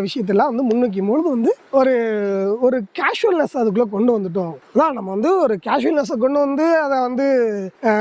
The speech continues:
பாலியல் அத்துமீறல்லாம் வந்து தப்பு கிடையாதுன்னு நம்ம எல்லாத்தையுமே இப்ப காமத்துக்குள்ள இருக்கக்கூடிய எல்லாத்தையுமே வந்து நம்ம ஜஸ்டிஃபிகேஷன் கொடுத்துறோம் எல்லாத்துக்குமே. இன்னொரு பக்கம் பார்த்தா ஒரு பக்கம் ஜஸ்டிஃபிகேஷன் கொடுத்துட்டு இன்னொரு பக்கம் குளோரிஃபை பண்றோம் அதை பயங்கரமா.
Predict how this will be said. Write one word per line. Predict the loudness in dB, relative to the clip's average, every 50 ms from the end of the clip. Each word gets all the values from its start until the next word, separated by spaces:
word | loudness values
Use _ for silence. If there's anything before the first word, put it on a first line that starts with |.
| 0 -2 0
பாலியல் | 0 0 0 0 0 -2 -4
அத்துமீறல்லாம் | -4 -2 -2 0 0 0 0 0 0 0 0 0 0 -2
வந்து | -4 -2 -2 0 2 0 0 0
தப்பு | -2 -2 -2 0
கிடையாதுன்னு | 0 0 0 0 0 -2 -2 0 0 0
நம்ம | 0 0 0 0
எல்லாத்தையுமே | 0 0 0 0 0 0 0 0 0 -2
இப்ப | -4 -2 -2 -2 -2 -4 -8 -20 -12 -4 0
காமத்துக்குள்ள | 2 2 2 0 -2 -2 -2 -2 0 2 2 2
இருக்கக்கூடிய | 0 0 -2 -2 0 0 2 0 0 0 0 0
எல்லாத்தையுமே | 0 0 0 0 -2 -2 -2 0 0 0 0 0
வந்து | 0 0 0 0
நம்ம | 0 0 0 -2
ஜஸ்டிஃபிகேஷன் | -4 -4 -2 -2 -2 -2 0 -2 -2 -2 -2 0 0
கொடுத்துறோம் | 0 0 0 -2 -2 -2 0
எல்லாத்துக்குமே. | 0 0 0 0 -2 -4 -4 -2 -4 -4 -8 _ 0
இன்னொரு | 2 2 2 2 0 -2
பக்கம் | -4 -4 -2 -2 -2
பார்த்தா | 0 0 0 0 0
ஒரு | -2 -2
பக்கம் | -2 -2 -2 -2
ஜஸ்டிஃபிகேஷன் | -4 -4 0 0 0 0 0 -2 -2 -4 -4
கொடுத்துட்டு | -4 -4 -4 -2 0 0
இன்னொரு | 0 0 0 0
பக்கம் | 0 0 0 0 0
குளோரிஃபை | 2 2 2 2 0 0 -2 -2 -2 -2
பண்றோம் | -2 0 -2 -2 -2 -4
அதை | -4 -4
பயங்கரமா. | -2 -2 0 0 0 -2 -4 -6